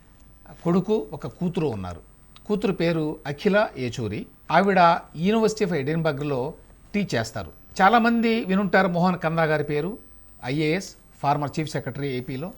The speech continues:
వారు సీతారాం యేచూరికి మెటర్నల్ అంకుల్, అంటే వారి అమ్మగారి సోదరుడు ఆయన. ఇక సీతారాం యేచూరి గారి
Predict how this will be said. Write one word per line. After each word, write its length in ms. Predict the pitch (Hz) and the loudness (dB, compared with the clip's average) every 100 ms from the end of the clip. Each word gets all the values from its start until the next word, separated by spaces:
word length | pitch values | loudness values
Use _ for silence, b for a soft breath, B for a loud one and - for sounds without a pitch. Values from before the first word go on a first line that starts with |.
| - - | -20 -16
వారు 640 | 135 156 247 247 180 185 - | -2 6 6 6 4 0 -6
సీతారాం 480 | - 190 214 190 185 | -4 2 4 4 0
యేచూరికి 720 | 160 165 160 180 170 139 175 - - | -2 -2 -2 -2 -4 -4 -10 -20 -12
మెటర్నల్ 500 | 120 147 220 196 139 | -10 0 2 2 -2
అంకుల్, 300 | 120 117 90 - - - - | -6 -8 -10 -16 -20 -20 -18
అంటే 380 | 160 - 170 151 139 | -8 -2 0 -2 -4
వారి 180 | 139 | -4
అమ్మగారి 560 | 127 139 147 151 147 139 | -2 -2 -2 0 -2 -6
సోదరుడు 440 | - 151 143 120 95 | -8 -4 -2 -2 -4
ఆయన. 180 | 87 82 - - - B B B - | -8 -12 -20 -20 -20 B B B -14
ఇక 460 | 190 196 180 165 147 | 2 6 6 4 0
సీతారాం 400 | - 190 202 180 | -2 0 2 2
యేచూరి 260 | 170 160 | 0 -2
గారి 380 | 156 151 147 139 | 0 -2 -4 -10